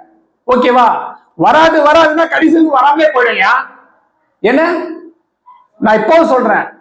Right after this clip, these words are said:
வரும். என்ன? இறைவனை நாடு, இறைவன்கிட்ட துவா செய், இறைவன்கிட்ட துவா கேளு. "யா அல்லாஹ், எனக்கு படிப்புன்ற ஒரு கல்வி, இத்தனை, இத்தனை நாட்கள் எனக்கு வந்து ஒரு அந்த படிப்புல ஆர்வம் இல்லை, but இப்ப ஆர்வம் இருக்குது, ஏதாவது சொல்லு,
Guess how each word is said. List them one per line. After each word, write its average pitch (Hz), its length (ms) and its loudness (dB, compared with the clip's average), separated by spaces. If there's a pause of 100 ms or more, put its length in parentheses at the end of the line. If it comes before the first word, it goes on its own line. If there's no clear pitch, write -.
வரும். 208 720 0 (640)
என்ன? 277 280 0
இறைவனை 302 540 0
நாடு, 262 300 0 (120)
இறைவன்கிட்ட 320 460 0 (120)
துவா 302 240 2
செய், 226 340 -8 (640)
இறைவன்கிட்ட 285 540 2
துவா 247 400 2
கேளு. 233 320 -2
"யா 196 120 -2 (120)
அல்லாஹ், 294 360 -4
எனக்கு 277 240 -4 (480)
படிப்புன்ற 320 600 0
ஒரு 226 360 0 (200)
கல்வி, 269 280 0
இத்தனை, 285 600 0
இத்தனை 302 300 -2
நாட்கள் 277 360 0
எனக்கு 254 260 -2
வந்து 349 380 0 (360)
ஒரு 233 220 2
அந்த 214 480 2 (540)
படிப்புல 311 260 0
ஆர்வம் 302 360 2
இல்லை, 262 180 -2
but 311 200 0
இப்ப 247 260 -4
ஆர்வம் 320 340 2
இருக்குது, 247 360 -4
ஏதாவது 349 400 -2
சொல்லு, 277 460 -6